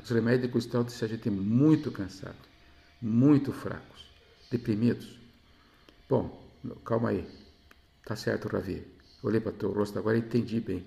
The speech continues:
É melhor não tocar nesses assuntos. Eu acho melhor não, Ravi.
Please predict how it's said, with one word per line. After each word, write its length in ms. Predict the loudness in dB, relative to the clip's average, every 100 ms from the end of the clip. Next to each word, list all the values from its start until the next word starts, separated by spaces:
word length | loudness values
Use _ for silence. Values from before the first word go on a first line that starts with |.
| -16 -20 -6
É 40 |
melhor 220 | -2 2 2
não 180 | 2
tocar 420 | 0 -2 0 2 0
nesses 240 | 0 -8
assuntos. 500 | -8 -8 -12 -12 -20 -20 -20 -20 -20 -6
Eu 280 | 2 4 4
acho 300 | 2 -2 -2
melhor 400 | -2 2 2 2
não, 140 | 0 -2
Ravi. 500 | -4 -2 -2 -2